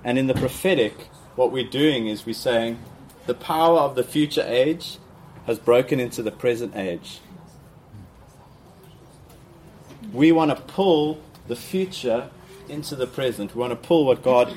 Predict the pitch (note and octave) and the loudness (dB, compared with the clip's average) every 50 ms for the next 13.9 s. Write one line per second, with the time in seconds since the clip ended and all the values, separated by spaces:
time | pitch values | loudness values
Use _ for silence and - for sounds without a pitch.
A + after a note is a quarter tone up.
0 | - - D3+ D#3+ C#3+ D3+ D3 B2 A#2 G#2+ G#2 A2 G#2+ A2 B2 C#3 - - - - | -2 0 0 0 2 2 2 2 0 -2 0 0 0 0 0 -2 -6 -12 -20 -20
1 | - - - - - - - - - B2+ A#2 G#2+ - A#2+ A2 A2 - - A#2 G#2 | -20 -20 -18 -16 -14 -14 -14 -12 -10 -10 -8 -8 -8 -6 -8 -8 -6 -4 -4 -4
2 | F#2+ - F2 E2+ - - - - - - - - - - - - - C3 B2+ A#2+ | -4 -4 -8 -14 -16 -18 -20 -20 -20 -20 -20 -20 -20 -20 -14 -4 0 2 2 2
3 | B2+ B2+ B2 B2+ B2 C#3+ C3 C#3 C#3 C#3+ D3 D3 C#3 - - - - G3+ F#3+ F#3 | 2 0 -2 -4 -6 -6 -6 -4 -2 0 0 0 -2 -4 -8 -8 -2 0 2 4
4 | F#3+ F3+ F3+ - - E3 D3+ - C#3+ - - C#3 C#3+ C3 B2 - - - - - | 4 4 2 0 -4 -6 -4 -4 -4 -4 0 2 2 2 2 0 -4 -14 -20 -20
5 | - - - - - - - - - C3 B2 B2 A#2+ - - - - - C3+ B2+ | -20 -20 -20 -20 -20 -18 -12 -6 -4 -4 -2 -4 -6 -8 -12 -16 -10 -10 -10 -4
6 | - C3 B2 B2 B2 A#2+ - - - - A#2 A2+ A2 A2 A2+ G#2 G2+ G#2 G2 F#2+ | 2 4 4 4 4 2 -2 -6 0 4 6 6 6 6 2 2 0 -2 -2 -2
7 | - - F#2 E2+ E2 D#2 D2 - - - - - - - - - - - - - | -6 -8 -6 -6 -6 -6 -6 -10 -18 -20 -20 -20 -20 -20 -20 -20 -20 -20 -20 -20
8 | - - - - - - - - - - - - - - - - - - - - | -20 -20 -20 -20 -20 -20 -20 -20 -20 -20 -20 -20 -20 -20 -20 -20 -20 -20 -20 -20
9 | - - - - - - - - - - - - - - - - - - - - | -20 -20 -20 -20 -20 -20 -20 -20 -20 -20 -20 -20 -20 -20 -20 -20 -20 -20 -20 -20
10 | - - - - - - - - - - - - - - - - - - - - | -20 -20 -20 -20 -20 -20 -20 -20 -20 -20 -20 -20 -20 -20 -20 -20 -20 -20 -20 -20
11 | - - - - - - - - - - - - - - - - - - - - | -20 -20 -20 -20 -20 -20 -20 -20 -20 -20 -20 -20 -20 -20 -20 -20 -20 -20 -20 -20
12 | - - - B2 B2 - - C#3+ C#3 - D#3+ - - C3 A#2+ - - D3 C3+ C3+ | -6 0 0 0 2 6 6 6 8 6 2 0 0 -2 -2 0 2 2 4 2
13 | C#3+ C#3 C#3+ C3+ B2+ B2+ - A#2 A2+ A2+ A2+ A2+ A#2 A#2+ A#2+ - - | 2 2 2 0 0 0 -2 -4 -4 -4 -4 -6 -6 -8 -10 -12 -16